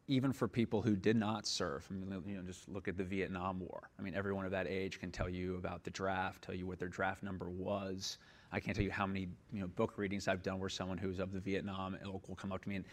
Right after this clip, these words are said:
literally tell me, "Oh, my draft number was three sixty-two," you know, all these years later. These wars have not been generationally defining, and as such, I think a little bit of the effect on, on the veterans, you know, I, I mean, I'm a writer, and at one point on a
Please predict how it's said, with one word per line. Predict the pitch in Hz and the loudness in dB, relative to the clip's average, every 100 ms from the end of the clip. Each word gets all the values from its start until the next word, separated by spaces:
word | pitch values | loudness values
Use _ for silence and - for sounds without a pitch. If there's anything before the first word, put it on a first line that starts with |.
| - 120 | -4 4
literally | 135 120 104 | 8 8 6
tell | - 127 110 | 4 4 4
me, | 98 | 2
"Oh, | 104 | 0
my | 101 104 | 0 0
draft | 101 98 107 | 0 -2 -4
number | 101 | -2
was | 95 98 | -2 -2
three | 98 | -2
sixty-two," | 92 98 - 87 101 - - - - | -2 -2 -4 -4 -4 -6 -16 -12 -2
you | 101 | -2
know, | 90 | 2
all | 104 101 | 4 4
these | 101 95 | 2 0
years | 98 95 90 | -2 -2 -2
later. | 92 101 95 71 - - - - | 2 2 2 -2 -10 -20 -20 -4
These | - 123 120 | 4 6 8
wars | 117 117 113 110 101 | 6 6 6 4 2
have | 101 | 2
not | 101 101 98 | 2 2 0
been | 95 95 | 0 0
generationally | 95 95 92 92 92 - 95 95 92 | 0 0 0 0 0 0 -2 -2 -2
defining, | 87 - 107 120 107 95 92 - - - 95 | -2 2 4 6 4 2 -2 -6 -18 -10 0
and | 107 | 2
as | 110 | 4
such, | - 165 147 | 6 4 6
I | |
think | 113 120 104 | 2 2 2
a | |
little | 107 120 131 | 4 6 6
bit | 117 | 6
of | 117 | 4
the | 113 | 2
effect | 107 - 113 - | 2 4 4 4
on, | 107 101 92 - | 0 -2 -4 -4
on | 101 95 | -2 0
the | |
veterans, | 95 123 120 101 | 4 4 4 4
you | |
know, | 101 | 6
I, | 101 87 | 6 4
I | |
mean, | 101 95 - | 0 -2 -2
I'm | 104 98 | -2 4
a | |
writer, | 104 107 98 92 | 8 8 6 2
and | 95 | 0
at | 95 | 0
one | 101 | -2
point | 98 107 101 | 0 0 2
on | 101 | 0
a | 95 | -2